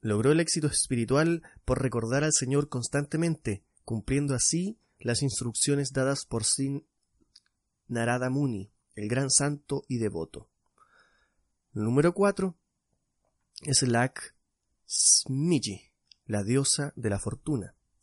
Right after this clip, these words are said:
Logró el es-, el e-, el éxito. Logró el éxito simplemente por sentarse y servir los pies de loto del Señor. Cinco, el rey Pthu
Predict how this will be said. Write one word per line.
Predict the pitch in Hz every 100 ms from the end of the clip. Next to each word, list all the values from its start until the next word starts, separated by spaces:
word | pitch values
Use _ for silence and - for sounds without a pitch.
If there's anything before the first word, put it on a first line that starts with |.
| - _ _ _ _ _
Logró | 107 101 120 151
el |
es-, | 170 175 -
el | 123 120
e-, | 117 -
el | 110
éxito. | 127 - - - - - _ _ _ _ _ -
Logró | 117 123 180
el | 180 208
éxito | - - 131 127 131
simplemente | - 170 175 131 135 151 - 143 135
por | 123 -
sentarse | 101 - 127 139 - 135 120 _ - - -
y | 143
servir | 147 127 165 196 - _
los | 143 135 -
pies | - 175 262 - 156
de | 139
loto | 156 202 208 135
del | 113
Señor. | - 101 95 95 - _ _ _ _ _ _ _ _ _ _ _ _ _ _ _ _ _ - -
Cinco, | - 170 190 - 254 - -
el | 143 135
rey | 143 180 202 _ _ _ _ _ _ -
Pthu | 156 - 185 117